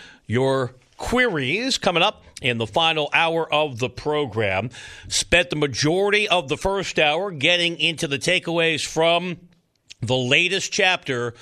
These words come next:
in the Joe Flacco experience.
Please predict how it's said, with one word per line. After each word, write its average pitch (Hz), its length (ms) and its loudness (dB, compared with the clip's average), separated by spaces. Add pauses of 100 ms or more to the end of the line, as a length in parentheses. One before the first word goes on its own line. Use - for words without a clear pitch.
(360)
in 127 240 0
the 123 140 -2
Joe 165 520 0
Flacco 175 580 0
experience. 120 800 -2